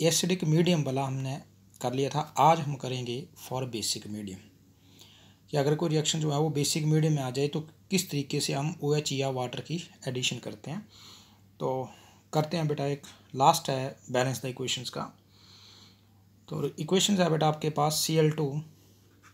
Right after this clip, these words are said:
प्लस ओ एच नेगेटिव, सी एल वन नेगेटिव प्लस सी एल ओ थ्री वन नेगेटिव, ऐसी इक्वेशन दी है आपके पास।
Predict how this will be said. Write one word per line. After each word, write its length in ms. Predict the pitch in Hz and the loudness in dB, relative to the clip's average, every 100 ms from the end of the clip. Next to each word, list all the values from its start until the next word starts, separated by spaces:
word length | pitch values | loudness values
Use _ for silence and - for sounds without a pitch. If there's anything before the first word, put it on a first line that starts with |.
| _ _ _ _ _ - - - - - _ _ - - - - - - | _ _ _ _ _ -20 -20 -20 -20 -20 _ _ -20 -20 -20 -20 -16 -6
प्लस 440 | 151 151 - - 143 | -2 0 -2 -4 -4
ओ 160 | 147 | -2
एच 160 | 147 147 | -2 -2
नेगेटिव, 540 | 139 135 135 143 143 - - _ _ - _ _ _ _ _ - - - - - - - | -2 -2 0 0 -2 -6 -20 _ _ -20 _ _ _ _ _ -20 -20 -20 -20 -20 -20 -10
सी 300 | - - 151 | -4 0 2
एल 80 | 147 | 2
वन 200 | 139 143 | 2 0
नेगेटिव 500 | 139 139 139 151 147 147 - | 0 -2 0 0 0 -2 -10
प्लस 280 | 139 143 143 - - - - - - _ | -4 -2 0 0 0 0 -4 -8 -16 _
सी 360 | - - - 156 | -8 -2 0 2
एल 220 | 147 143 151 139 | 2 0 -6 -4
ओ 180 | 135 139 - | -2 -2 -4
थ्री 320 | - 131 131 127 | -4 -2 -2 -4
वन 220 | 123 120 | -6 -6
नेगेटिव, 360 | 107 98 98 - - - _ _ _ _ - - _ - - - - - - _ - _ _ _ | -6 -10 -14 -18 -20 -20 _ _ _ _ -20 -20 _ -20 -20 -20 -20 -20 -20 _ -20 _ _ _
ऐसी 240 | 147 151 196 | 2 4 4
इक्वेशन 360 | 190 175 175 | 4 4 4
दी 120 | 160 165 | 4 2
है 100 | 143 | 2
आपके 240 | 135 151 | 0 -2
पास। 300 | 143 135 - | 0 0 2